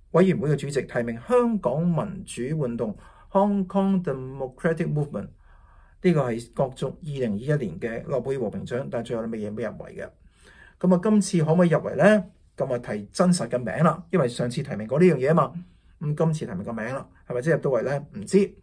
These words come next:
當然會唔會掛一漏萬呢？嘅當然啦，係即係掛一漏萬啦。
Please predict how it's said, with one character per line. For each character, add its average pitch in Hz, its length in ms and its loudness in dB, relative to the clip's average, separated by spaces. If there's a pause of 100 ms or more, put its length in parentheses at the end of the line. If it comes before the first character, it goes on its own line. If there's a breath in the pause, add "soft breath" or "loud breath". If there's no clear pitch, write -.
(600 soft breath)
當 240 200 6
然 139 120 2
會 131 80 -2
唔 147 40 2
會 160 80 6
掛 175 280 6
一 202 60 6
漏 147 300 4
萬 131 280 2
呢？ 151 120 6
嘅 135 160 0
當 135 260 -2
然 95 160 -6
啦， 107 200 -6
係 110 100 -10
即 - 140 -4
係 113 180 -6
掛 110 240 -2
一 127 80 0
漏 104 160 -4
萬 101 260 -8
啦。 117 240 -6